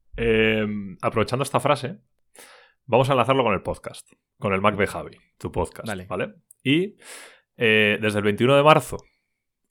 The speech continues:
Speaker 1: a día de hoy, que estamos grabando veinticuatro de abril, domingo, ha pasado un mes, más de un mes. Y
Speaker 2: Sí.
Speaker 1: solo hay un episodio publicado. El episodio se titula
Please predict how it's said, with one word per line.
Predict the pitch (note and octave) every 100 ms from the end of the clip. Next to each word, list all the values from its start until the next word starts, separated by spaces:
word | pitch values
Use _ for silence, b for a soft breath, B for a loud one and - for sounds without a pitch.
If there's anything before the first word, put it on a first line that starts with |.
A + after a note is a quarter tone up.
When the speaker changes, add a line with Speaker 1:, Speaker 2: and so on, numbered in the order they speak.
| -
Speaker 1:
a | G2
día | A2+
de | A#2 B2+
hoy, | B2 F2+
que | G2
estamos | - A2 G#2+
grabando | G#2+ A2 G#2+
veinticuatro | G2+ G2 - G#2+ G2+ G2+ G2
de |
abril, | G2 A2 G2
domingo, | F2+ A2 G#2+ - _ -
ha | A2
pasado | A#2+ C3+ C3+ -
un | - G#2
mes, | B2 - -
más | G2
de | F#2+
un | F2+
mes. | E2 - - _ _ _ -
Y |
Speaker 2:
Sí. | G#2+
Speaker 1:
solo | C3 C#3+
hay | D3+ - -
un | B2
episodio | A#2+ - - G#2+ A2 - - _
publicado. | - F#2+ E2+ - F2+ - - _ -
El | A2+
episodio | G#2+ A#2 D3+ D#3
se | D3
titula | B2 B2 B2+ -